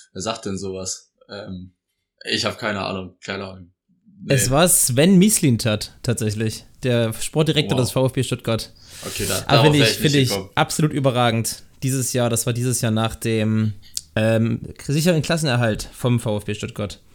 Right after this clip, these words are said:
Speaker 1: Ah, das hab ich gar nicht mitbekommen.
Speaker 2: Ja. Ich auch nicht. Ich hab, äh,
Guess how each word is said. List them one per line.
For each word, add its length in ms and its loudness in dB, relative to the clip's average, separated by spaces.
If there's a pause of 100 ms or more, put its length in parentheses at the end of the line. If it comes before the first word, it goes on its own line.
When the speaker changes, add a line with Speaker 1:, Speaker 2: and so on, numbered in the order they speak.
(140)
Speaker 1:
Ah, 360 -12
das 100 -12
hab 60 -10
ich 60 -16
gar 100 -2
nicht 80 -4
mitbekommen. 560 -10
Speaker 2:
Ja. 140 -4 (760)
Ich 180 2
auch 80 6
nicht. 140 4
Ich 100 -2
hab, 240 -4
äh, 400 2